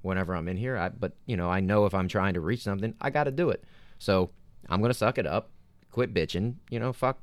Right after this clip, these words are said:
you know, go. I'm gonna go do it. And too many people make excuses for those things. And, but, like, those are the most important workouts that you get through are the ones when you feel like shit and you don't wanna do it.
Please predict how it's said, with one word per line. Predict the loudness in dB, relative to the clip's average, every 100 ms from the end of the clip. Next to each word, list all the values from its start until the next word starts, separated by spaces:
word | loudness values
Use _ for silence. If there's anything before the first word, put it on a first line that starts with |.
| -8
you | -6
know, | -6
go. | 2 6 6 4 -4 -8
I'm | -4
gonna | 0 4
go | 4
do | 2 2
it. | 0 -2 -12 -20 -20 -20 -20 -20 -16 -6
And | -6
too | -2 -2
many | 0 0
people | -2 -2 0
make | 0 0
excuses | -4 -6 -8 -8 -8
for | -6
those | -6 -6
things. | -8 -8
And, | -8 -6
but, | -2
like, | -2 -2 -6 -4
those | 0 2 2
are |
the | 0
most | 2 2 0
important | -4 -4 -2 -2 -2 0
workouts | 0 0 -2 -4 -6
that | -6
you | -4
get | -2 -4 -4
through | -4 -2 -2
are | -4
the | -4
ones | -4 -6 -6
when | -8
you | -8
feel | -6 -4
like | -2 -4
shit | -6 -6
and | -4
you | -6
don't | -6 -6
wanna | -8 -8
do | -8 -12
it. | -14